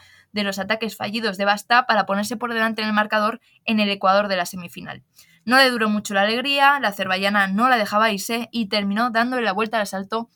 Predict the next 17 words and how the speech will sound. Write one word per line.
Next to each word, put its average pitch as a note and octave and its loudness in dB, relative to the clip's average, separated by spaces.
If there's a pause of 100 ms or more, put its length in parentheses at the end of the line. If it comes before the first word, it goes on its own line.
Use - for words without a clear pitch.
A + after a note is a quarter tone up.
(200)
y C4 -6
llevándoselo A3 0 (180)
con G3+ -2
un A3 -2 (240)
quince A#3 -4
trece. - -10 (800)
Y A3+ -2
de G#3 2
hecho, B3+ -2 (240)
la G3+ 4
azerbaiyana G3 0
llevaba G3+ 2
en A3+ -2
un A#3+ -2
momento A#3 -2
de A3 -4
forma A3 -2